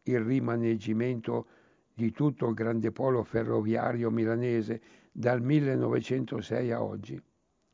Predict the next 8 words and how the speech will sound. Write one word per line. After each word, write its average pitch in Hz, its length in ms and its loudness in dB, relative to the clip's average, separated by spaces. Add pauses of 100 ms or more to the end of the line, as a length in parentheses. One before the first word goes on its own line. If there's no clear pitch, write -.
(600)
L'avvio 147 420 4
ai 156 80 4
lavori 135 420 2
in 120 60 -2
quell'anno, 135 720 0 (340)
di 110 240 -2
inizio 123 480 0
Novecento, 117 880 -2